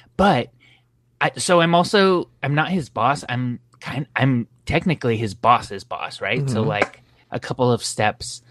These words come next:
Speaker 1: um, above him. I'm sitting here watching him do a stand-up. I didn't think about it, but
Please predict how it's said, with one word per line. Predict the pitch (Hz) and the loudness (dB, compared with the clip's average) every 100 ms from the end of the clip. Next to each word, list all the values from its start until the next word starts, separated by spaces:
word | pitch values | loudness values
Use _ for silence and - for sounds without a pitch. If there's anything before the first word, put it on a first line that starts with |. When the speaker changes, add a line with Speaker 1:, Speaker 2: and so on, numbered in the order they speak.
| _ _ - | _ _ -4
Speaker 1:
um, | 110 101 | -2 0
above | 101 107 107 | -2 -2 -4
him. | 101 101 113 - - | -4 -8 -10 -16 -4
I'm | 113 | -4
sitting | 123 160 165 170 170 - | 0 2 4 2 0 -2
here | 170 131 | 2 4
watching | 120 110 135 | 2 2 0
him | |
do | 113 | 2
a | 107 | 0
stand-up. | - 123 120 - - | -2 -2 -2 -2 -2
I | |
didn't | 170 156 139 - | -2 0 -2 0
think | 202 - | 0 0
about | 143 117 | 0 0
it, | 131 | 2
but | 131 123 | 2 0